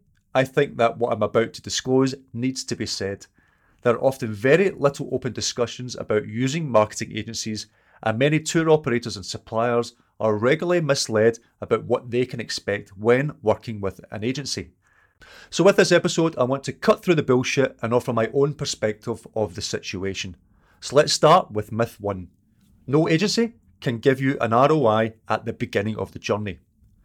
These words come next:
Now, quite often, an operator will ask, "If I am to invest in your agency, what type of return on investment can I expect?" Now, I understand why this would be asked, and you want to make sure that your hard-earned cash is going to be spent in the right areas,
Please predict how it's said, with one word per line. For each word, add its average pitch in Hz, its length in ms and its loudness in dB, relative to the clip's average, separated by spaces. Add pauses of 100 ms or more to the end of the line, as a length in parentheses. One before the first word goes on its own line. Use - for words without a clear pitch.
(480)
Now, 117 80 2
quite 170 240 4
often, 180 400 4
an 135 100 2
operator 131 380 2
will 113 180 -4
ask, 110 340 -4 (280)
"If 120 120 -2
I 131 60 4
am 117 160 0
to - 80 -4
invest 117 260 2
in 107 80 -10
your 101 140 -2
agency, 175 500 0 (380)
what - 240 2
type 147 200 0
of 127 120 -2
return 117 260 -2
on 107 80 -2
investment 101 540 -2
can 92 220 -6
I 92 80 -2
expect?" - 600 0 (540)
Now, 123 160 8
I 123 160 6
understand 123 440 0
why 127 220 6
this 170 180 0
would 107 120 -4
be 95 140 -4
asked, 95 320 -6 (440)
and 113 160 0
you 117 80 -2
want 131 160 2
to 113 80 -8
make 117 120 -6
sure 113 180 -2
that - 180 -8
your 120 120 2
hard-earned 113 500 4
cash 117 360 -2
is 110 140 -12
going 113 180 -4
to - 80 -16
be - 80 -12
spent - 320 -4
in 107 80 -10
the 98 100 -4
right 98 200 -4
areas, 131 440 0